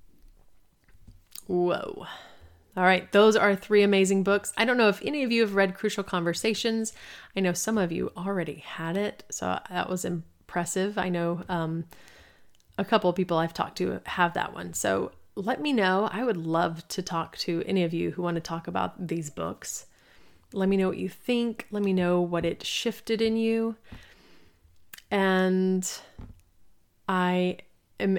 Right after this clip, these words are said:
excited, and I can't wait to have an interview on this podcast so we can have some more conversations ar-, around coming out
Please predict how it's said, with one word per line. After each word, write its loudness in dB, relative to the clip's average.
excited, 0
and -2
I 0
can't -6
wait -2
to -2
have -2
an -2
interview 2
on 0
this 0
podcast -4
so -2
we 2
can 4
have 0
some -2
more 0
conversations -4
ar-, -4
around -2
coming -2
out -8